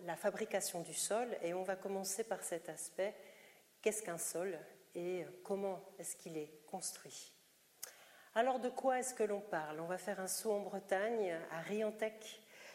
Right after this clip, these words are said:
l'endroit d'où je viens, où je suis née,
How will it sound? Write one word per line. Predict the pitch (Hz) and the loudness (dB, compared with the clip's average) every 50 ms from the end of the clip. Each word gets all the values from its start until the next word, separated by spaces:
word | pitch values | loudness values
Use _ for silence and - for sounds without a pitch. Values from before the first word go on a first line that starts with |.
| - - - - | -16 -14 -6 -2
l'endroit | 185 170 180 190 190 - 175 196 202 | 0 2 4 4 4 4 6 6 6
d'où | 190 190 190 | 6 4 0
je | 180 - 202 | 0 0 0
viens, | 190 185 190 196 220 240 - - - - - - | 0 2 2 2 2 0 -2 -8 -14 -14 -12 -10
où | 190 | -6
je | 175 196 | -4 -4
suis | 185 - - - 202 | -4 -4 -2 -2 0
née, | 185 180 254 320 | 4 4 4 4